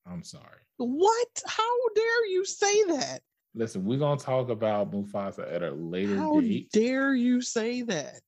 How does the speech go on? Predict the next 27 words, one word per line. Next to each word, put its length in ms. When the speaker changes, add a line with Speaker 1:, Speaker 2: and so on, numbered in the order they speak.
Speaker 1:
And 200
how 680
arrogant 500
and 160
pompous 640
and 240
Speaker 2:
Not 240
only 280
Speaker 1:
ignorant. 200
Speaker 2:
was 160
Mufasa 720
a 80
good 260
father, 460
he 240
was 260
voiced. 880
Speaker 1:
He 180
was 240
a 80
terror. 540
And 220
all 280
the 60
fathers 520
are 100
trash. 500